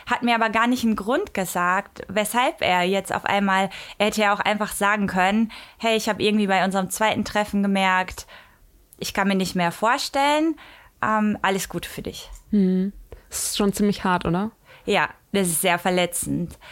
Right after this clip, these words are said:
Speaker 1: weil es ein, ähm, so viele offene Fragen lässt, weil man sich die ganze Zeit fragt, "Habe ich irgendwas falsch gemacht?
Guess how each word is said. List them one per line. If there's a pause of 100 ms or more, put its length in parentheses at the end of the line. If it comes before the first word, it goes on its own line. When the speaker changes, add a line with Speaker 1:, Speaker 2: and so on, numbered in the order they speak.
(240)
Speaker 1:
weil
es
ein,
ähm,
so
viele
offene
Fragen
lässt,
weil
man
sich
die
ganze
Zeit
fragt, (440)
"Habe
ich
irgendwas
falsch
gemacht?